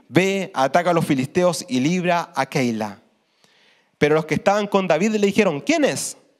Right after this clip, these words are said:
Los que se iban a transformar en valientes de David le dijeron: 'Mira, nosotros aquí en Judá estamos con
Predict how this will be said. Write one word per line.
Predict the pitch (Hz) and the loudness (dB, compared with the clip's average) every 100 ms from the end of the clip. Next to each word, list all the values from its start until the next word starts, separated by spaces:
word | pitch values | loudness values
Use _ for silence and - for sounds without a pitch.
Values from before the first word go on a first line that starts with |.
| _ _ - | _ _ -14
Los | 117 - | -12 -12
que | - 117 110 _ - | -10 -8 -8 _ -12
se | 127 | -4
iban | 123 147 139 | 0 0 0
a | |
transformar | 131 117 - 113 113 151 185 | -2 -2 0 0 2 2 0
en | 156 | 0
valientes | 127 151 156 151 | 0 0 0 0
de | 147 | 0
David | 135 120 | 0 2
le | 123 | 2
dijeron: | 131 190 156 110 | 2 2 0 -2
'Mira, | 123 240 220 113 - - _ _ _ - - | 0 2 0 -4 -12 -20 _ _ _ -14 -2
nosotros | 180 196 196 | 0 2 0
aquí | 180 214 | 0 0
en | 202 | 0
Judá | 190 180 202 | 2 2 2
estamos | 208 208 202 190 | 2 2 2 2
con | 233 262 247 | 2 2 -4